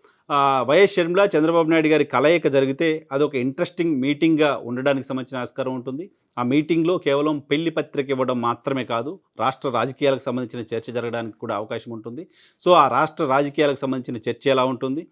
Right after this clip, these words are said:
వైఎస్ షర్మిలను ఏ రకంగా రిసీవ్ చేసుకుంటారు, వైఎస్ షర్మిల, చంద్రబాబు నాయుడు గారి మధ్య ఏ రకమైన పొలిటికల్ డిబేట్ జరగడానికి సంబంధించిన ఆస్కారం ఉంటుంది,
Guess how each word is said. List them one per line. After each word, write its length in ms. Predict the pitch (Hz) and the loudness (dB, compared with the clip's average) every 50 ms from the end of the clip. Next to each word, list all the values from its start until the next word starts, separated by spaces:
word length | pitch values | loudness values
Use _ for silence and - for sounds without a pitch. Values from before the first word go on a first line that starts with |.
| _ _ _ _ - | _ _ _ _ -2
వైఎస్ 320 | 123 151 165 170 160 160 | 2 2 4 4 2 0
షర్మిలను 400 | - 160 151 156 165 165 160 156 | -2 -2 -2 0 2 2 2 4
ఏ 80 | 147 139 | 2 2
రకంగా 280 | 135 139 139 143 135 127 | 2 0 -2 0 -2 -2
రిసీవ్ 360 | 117 113 - - 139 135 135 | -2 -2 -4 -4 -4 0 0
చేసుకుంటారు, 480 | 135 127 - - 127 131 139 151 170 _ _ _ _ - 135 | -2 -2 -2 -8 -6 -4 -4 -6 -6 _ _ _ _ -4 0
వైఎస్ 260 | 139 165 180 165 170 | 2 2 2 2 0
షర్మిల, 260 | 180 156 160 165 156 156 143 | -2 -2 0 -2 0 -2 -2
చంద్రబాబు 280 | 143 139 147 143 135 | -2 0 -2 -2 0
నాయుడు 140 | 143 139 135 | 0 -2 0
గారి 140 | 135 135 131 | 0 0 -2
మధ్య 220 | 131 123 120 113 | -2 -4 -4 -2
ఏ 40 | 127 | -2
రకమైన 260 | 135 123 123 135 135 | -2 -2 -4 -4 -6
పొలిటికల్ 500 | 120 - 120 123 120 - - 147 135 123 - _ _ _ _ - | -4 -4 -4 -6 -6 -6 -4 -2 -2 -2 -4 _ _ _ _ -8
డిబేట్ 320 | 98 135 127 147 160 147 127 | -4 0 4 4 4 6 4
జరగడానికి 440 | 143 135 139 135 143 139 131 123 | 2 2 4 4 2 2 0 0
సంబంధించిన 320 | - 131 131 123 123 131 120 | -2 -4 -4 -4 -4 -4 -6
ఆస్కారం 320 | 120 - - 135 127 127 | -6 -4 -4 -4 -2 -2
ఉంటుంది, 340 | 131 123 147 135 151 180 | -6 -6 -8 -8 -8 -10